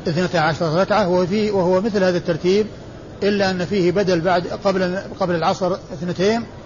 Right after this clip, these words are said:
بعد العشاء اثنتين، بعد العشاء اثنتين، وهذه الرواية فيها مثل ما جاء في حديث عائشة، إلا أنه بدل بعد العشاء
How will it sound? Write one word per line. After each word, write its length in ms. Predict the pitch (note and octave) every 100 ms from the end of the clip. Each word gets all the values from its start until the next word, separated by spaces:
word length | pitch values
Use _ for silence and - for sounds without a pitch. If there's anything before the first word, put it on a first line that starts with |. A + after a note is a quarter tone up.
| - - - F#3
بعد 220 | G#3 F#3+
العشاء 440 | G#3 F#3+ E3+ F#3
اثنتين، 480 | F#3+ F3 F3 F3+ D#3+ - - - - - - - - - - D#3+
بعد 180 | E3+ E3+
العشاء 540 | F3 D#3+ F3 F3 A3+ - - - -
اثنتين، 480 | F#3 F#3 E3 E3 C3+
وهذه 380 | D3 G#3 G3
الرواية 480 | F3 F3 F#3+ F3+ E3
فيها 600 | D#3 G#3+ G#3+ F3 E3 D#3+ - - - - -
مثل 280 | A3 G3+ G#3
ما 120 | F#3+
جاء 180 | F3 F#3
في 120 | E3+
حديث 300 | F3 F3+ D#3+
عائشة، 460 | E3 G3+ G#3+ G#3+ A3+ - - - - -
إلا 340 | G#3+ G3+ G3
أنه 260 | G3+ F#3+ F3
بدل 320 | E3+ E3+ F#3
بعد 200 | E3 F#3
العشاء 640 | F3 D#3 D#3 F3 F3 F3